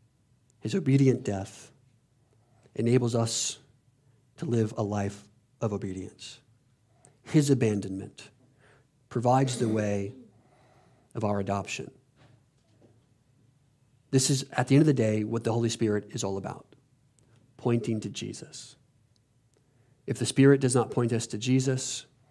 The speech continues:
it is not the Spirit of God, but a spirit of falsehood. When we consider who the Spirit is, and there's many more places in Gospel of John where we will dive deeper into the Spirit, it is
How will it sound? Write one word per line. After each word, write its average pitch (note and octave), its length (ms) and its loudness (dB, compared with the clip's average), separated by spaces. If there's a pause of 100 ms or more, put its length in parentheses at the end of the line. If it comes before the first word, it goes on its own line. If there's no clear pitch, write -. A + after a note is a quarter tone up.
(120)
it - 60 -8
is B2+ 160 2
not C3 120 0
the C3+ 60 -4
Spirit A#2 300 0
of C3+ 100 -6
God, G2+ 400 -6 (800)
but B2 100 -8
a A2+ 40 -2
spirit A#2 300 -2
of A2+ 80 -6
falsehood. - 600 -8 (2000)
When A#2+ 100 0
we A#2 80 2
consider C#3 400 4
who D3+ 300 4
the C3+ 100 2
Spirit C3 340 2
is, D3+ 500 -4 (500)
and A2+ 120 -2
there's G#2+ 160 0
many C3 180 6
more B2+ 380 6 (180)
places B2+ 400 2
in G#2+ 100 -2
Gospel A#2 340 -2
of G#2+ 80 -4
John A2+ 240 0
where G#2+ 100 -4
we A2+ 160 0
will G#2+ 160 -2
dive G#2+ 280 -2
deeper A2+ 320 -2
into A2+ 140 -6
the G#2 100 -8
Spirit, A2 420 -4 (1000)
it C#3 100 6
is A#2+ 100 2